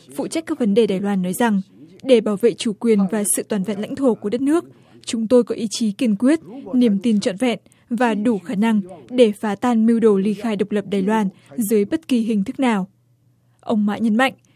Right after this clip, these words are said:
nếu các lực lượng độc lập Đài Loan tiếp tục làm theo ý họ, chúng tôi sẽ thực hiện thêm các bước nữa.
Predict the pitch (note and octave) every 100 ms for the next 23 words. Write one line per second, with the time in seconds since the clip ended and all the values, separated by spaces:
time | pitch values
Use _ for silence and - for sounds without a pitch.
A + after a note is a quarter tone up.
0 | _ A#3+ A#3 A3 F4 B3 A3+ - A3+ A3
1 | G3 G#3 G3+ G#3+ G3 E4 C4 G3 G3 A#3
2 | - A3 A#3+ A3+ - _ _ - B3+ A3+
3 | G3+ A3+ - D4+ B3+ B3 G3+ A#3 G#3 C#4
4 | C#4+ D#4 A#3 -